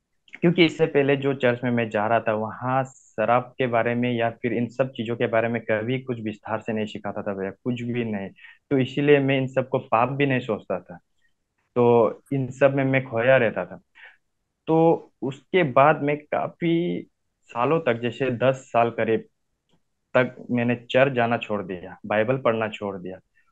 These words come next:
वहाँ जाने के बाद। तो इन द-, दस सालों में मैं कई बार, दो चार बार गया चर्च में,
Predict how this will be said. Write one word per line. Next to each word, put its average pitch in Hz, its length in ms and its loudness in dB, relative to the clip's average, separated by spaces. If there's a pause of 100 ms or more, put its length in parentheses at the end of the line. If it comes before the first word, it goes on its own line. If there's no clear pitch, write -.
(140)
वहाँ 113 160 -2
जाने 107 260 -2
के 107 140 -4
बाद। 92 220 -8 (340)
तो 139 60 0
इन 165 280 0
द-, 135 240 0
दस 143 200 4
सालों 113 380 0
में 123 160 -2
मैं 151 480 -4 (640)
कई 143 160 4
बार, 160 180 2
दो 143 200 0
चार 139 360 2
बार 143 200 4
गया 123 460 2 (200)
चर्च 110 240 0
में, 98 200 -10